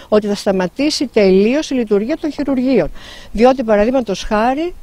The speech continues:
είναι καρδιές, είναι ανευρίσματα τα οποία απαιτούν πάρα πολύ μεγάλη ποσότητα αίματος, τα οποία δεν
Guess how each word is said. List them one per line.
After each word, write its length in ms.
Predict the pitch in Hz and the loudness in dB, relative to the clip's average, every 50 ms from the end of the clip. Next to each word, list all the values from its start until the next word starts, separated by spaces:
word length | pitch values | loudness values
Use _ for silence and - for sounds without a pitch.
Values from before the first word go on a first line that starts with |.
| - - | -16 -6
είναι 220 | - 254 285 311 330 - | -2 -2 0 0 -2 -2
καρδιές, 720 | 311 294 269 262 254 269 294 285 240 170 156 - - - | 0 0 0 0 0 0 0 0 0 -2 -4 -8 -8 -4
είναι 460 | 180 220 233 247 254 269 269 262 240 - | -2 -2 0 0 0 0 -2 -2 -2 -2
ανευρίσματα 880 | 208 196 196 185 175 202 208 220 226 220 202 208 208 220 233 294 302 | -2 0 0 0 0 0 2 2 2 2 0 0 -4 -2 -2 -2 -2
τα 120 | - 262 220 | 0 -2 -2
οποία 260 | 202 - 247 247 247 | -2 0 0 0 0
απαιτούν 500 | 226 - 208 190 - 240 240 226 208 - | 0 -2 -4 -4 -2 -2 -2 -2 -2 -2
πάρα 300 | - 233 247 254 254 240 | 0 0 2 2 2 0
πολύ 220 | 208 214 208 208 202 | -2 -4 -4 -4 -4
μεγάλη 340 | 208 190 196 196 196 202 | -4 -4 -4 -2 -4 -4
ποσότητα 460 | 196 202 180 - - 214 208 208 - 185 | -4 -6 -8 -6 -4 -4 -4 -2 -2 -2
αίματος, 340 | 196 233 277 294 330 294 | -2 -2 -2 -4 -6 -6
τα 120 | - 269 226 | -2 -2 -2
οποία 240 | 208 - 277 285 311 - - - - - - - - | -2 -2 -2 -4 -4 -6 -12 -20 -20 -20 -20 -12 -8
δεν 320 | 208 196 226 247 277 | -2 0 2 2 2